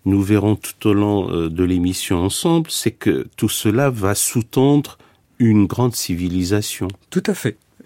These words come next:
Speaker 2: Alors, vous évoquiez les différents sens du mot ordre. Vous disiez, est-ce que c'est un ordre social, et cetera. Quand une religion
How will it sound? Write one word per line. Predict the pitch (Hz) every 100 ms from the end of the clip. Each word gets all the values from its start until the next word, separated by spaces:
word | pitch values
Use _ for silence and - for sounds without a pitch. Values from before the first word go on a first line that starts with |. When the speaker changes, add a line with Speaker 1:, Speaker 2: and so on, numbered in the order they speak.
| - - - - -
Speaker 2:
Alors, | 123 127 120
vous | 120 135 131
évoquiez | 123 127 113 - 175
les | 135
différents | 117 120 135 120 117
sens | - - 143 123
du | 107 104
mot | 110 113
ordre. | - 175 254 190
Vous | 107
disiez, | 107
est-ce | 104 -
que | 120
c'est | - 104
un | 95 98
ordre | 98 101 92
social, | - 104 - 113 95
et |
cetera. | - 104 127 226 - 160 151 147 -
Quand | 214 214 - 131
une | 127
religion | 127 139 127 113 120 120 107